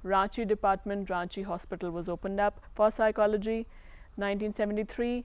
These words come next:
Lorenz won a Nobel Prize for his research. Nineteen seventy-eight, decision-making research was done by Simon, again a Nobel Prize won. Nineteen eighty-one,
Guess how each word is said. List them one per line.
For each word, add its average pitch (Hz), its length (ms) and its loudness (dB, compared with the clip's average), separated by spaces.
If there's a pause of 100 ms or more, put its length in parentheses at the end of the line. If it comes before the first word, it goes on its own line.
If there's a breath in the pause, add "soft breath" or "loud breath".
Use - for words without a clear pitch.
Lorenz 196 640 4
won 175 320 -2
a 180 60 -4
Nobel 180 320 0
Prize 196 560 4
for 180 140 0
his 180 260 -2
research. 185 540 2 (840)
Nineteen 220 320 0
seventy-eight, 202 760 -2 (380 loud breath)
decision-making 240 720 6
research 220 480 6
was 190 140 0
done 185 260 -2
by 185 120 0
Simon, 185 560 -4 (160)
again 185 420 -2
a - 60 -6
Nobel 180 280 -2
Prize 170 360 -2
won. 165 340 -6 (1400 loud breath)
Nineteen 208 360 0
eighty-one, 214 460 -2